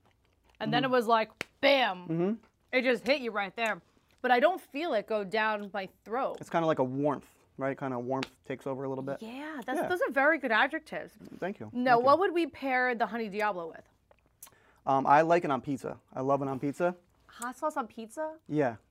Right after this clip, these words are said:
Speaker 2: I know, it's crazy, crazy concept, right?
Speaker 1: Okay.
Speaker 2: Um, I love it on pizza. Um, I love it on also, like, any, like, anything fried, onion rings, French fries. I think it's, like, a perfect, uh, sauce for that.
Speaker 1: I still need a
Speaker 2: Definitely.
Speaker 1: sip of water.
Speaker 2: Yeah, go for it.
Speaker 1: I, I, I tried.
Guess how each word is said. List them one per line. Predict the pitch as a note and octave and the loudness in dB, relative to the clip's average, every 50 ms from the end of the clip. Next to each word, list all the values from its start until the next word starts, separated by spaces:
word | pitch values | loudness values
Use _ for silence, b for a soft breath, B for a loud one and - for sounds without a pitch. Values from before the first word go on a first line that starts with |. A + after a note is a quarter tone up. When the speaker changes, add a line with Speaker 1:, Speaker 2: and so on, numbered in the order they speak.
| _ - | _ -8
Speaker 2:
I | - C#3 | -4 -2
know, | D3 C#3+ | -2 -2
it's | C3 | -4
crazy, | - - D#3+ D#3+ D3 D3 C3 | -2 -2 -2 0 0 -2 -4
crazy | - - - F#3 F#3 F3 | -4 -2 0 0 2 2
concept, | F3 - E3 D3 C3 - B2+ - - | 2 0 0 0 0 -2 -4 -2 0
right? | C#3 D3 D3 | 0 0 0
Speaker 1:
Okay. | A3 - G#3 G#3 A3 A3+ - b b b b b b b b | -2 -4 -6 -6 -6 -8 -12 b b b b b b b b
Speaker 2:
Um, | - C#3 C#3 C#3 C3+ C3+ C3 - - - | 2 4 4 4 4 2 0 -4 -4 2
I | C3+ D3 | 4 4
love | D#3 D#3+ D#3 | 6 6 4
it | D#3 | 4
on | D#3+ D3+ | 2 0
pizza. | D3 E3 D3+ C3+ B2+ D3 D3 | 0 -2 -2 -2 0 2 2
Um, | C#3+ C#3 C3+ - - | 4 2 2 0 0
I | C#3 | 2
love | C#3+ D#3 D#3 | 4 4 4
it | E3 E3+ | 4 4
on | D#3+ D3+ | 2 2
also, | C#3+ C#3+ C#3+ - D3 | 2 2 0 0 -2
like, | B2+ C3 B2+ B2 - | -2 0 -2 -2 -2
any, | - A#3+ B3+ | -4 -2 0
like, | G3+ E3 D3+ - | 0 0 0 -2
anything | D#3 E3+ F3+ D#3 D3+ | -2 -4 -4 -4 -4
fried, | - - C3+ A#2+ A2+ A#2 A#2 B2 - - | -4 -2 -2 -2 -2 -2 -6 -12 -14 -10
onion | C3 C3+ C#3 C#3+ C#3 | -6 -4 -4 -4 -4
rings, | C3+ C#3 C#3 C3+ C3+ C3+ C3 | -4 -4 -4 -4 -4 -6 -6
French | - - C3 C3+ C3 | -6 -8 -8 -6 -4
fries. | C#3 C3+ C3 B2+ B2+ A#2+ - - - | -4 -2 -2 -2 -4 -6 -10 -16 -14
I | B2 | -12
think | A#2+ B2+ B2+ | -10 -8 -8
it's, | A2+ - | -8 -10
like, | A#2+ | -10
a | B2 | -10
perfect, | - - B2+ B2 - B2 A2+ _ - - | -8 -8 -8 -6 -6 -10 -10 _ -16 -12
uh, | - - A2+ A#2+ A#2 A2+ A#2 _ | -10 -8 -8 -8 -10 -12 -14 _
sauce | - - A#2 A2+ - | -10 -8 -8 -8 -8
for | - A#2+ A#2+ | -10 -12 -12
that. | A#2 - - - _ _ _ _ _ _ _ _ | -12 -12 -16 -18 _ _ _ _ _ _ _ _
Speaker 1:
I | _ | _
still | - - - F#3+ | -20 -20 -20 -20
need | F#3 F#3 F3+ D#3+ | -20 -18 -18 -16
a | D#3 | -16
Speaker 2:
Definitely. | D#3+ - - C3 A#2 A#2 | -14 -14 -12 -14 -14 -14
Speaker 1:
sip | - | -16
of | - | -18
water. | - - - - _ _ _ - | -20 -20 -20 -20 _ _ _ -2
Speaker 2:
Yeah, | D3 F3+ G3+ | 0 0 0
go | C#3 D3+ E3+ | 0 -2 -6
for | - C#3 B2 | -6 -8 -8
it. | A#2 | -6
Speaker 1:
I, | A3 A3+ A#3 - A3+ A3+ C4 C4 - - | -4 -4 -4 -2 0 -2 -2 -2 -2 -2
I, | B3+ C4 | -2 -2
I | |
tried. | C4 - C4+ B3 A#3 A#3 B3+ C#4 D4+ | 0 2 2 4 4 4 2 2 0